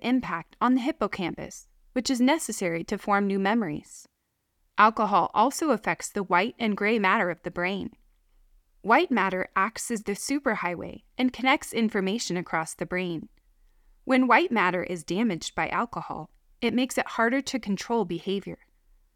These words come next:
Alcohol also damages gray matter, which is responsible for processing information in the prefrontal cortex, thereby affecting attention, concentration, and decision-making. The teen years are an important time for the developing brain.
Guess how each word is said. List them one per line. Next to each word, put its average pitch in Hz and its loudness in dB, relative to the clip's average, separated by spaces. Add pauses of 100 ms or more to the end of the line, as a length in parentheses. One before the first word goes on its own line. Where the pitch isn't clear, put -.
(160)
Alcohol 262 4
also 226 2
damages 185 -2
gray 196 0
matter, 180 -6 (140)
which 302 0
is 285 0
responsible 294 2
for 202 0
processing 208 0
information 220 0
in 220 0
the 214 2
prefrontal 233 -2
cortex, - -6 (180)
thereby 226 2
affecting 175 -4
attention, 202 -2 (280)
concentration, 202 0 (120)
and 214 0
decision-making. 220 -4 (920)
The 277 4
teen 339 4
years 202 2
are 214 2
an 208 2
important 262 2
time 226 2
for 202 -6
the 185 -2
developing 185 0
brain. 180 -2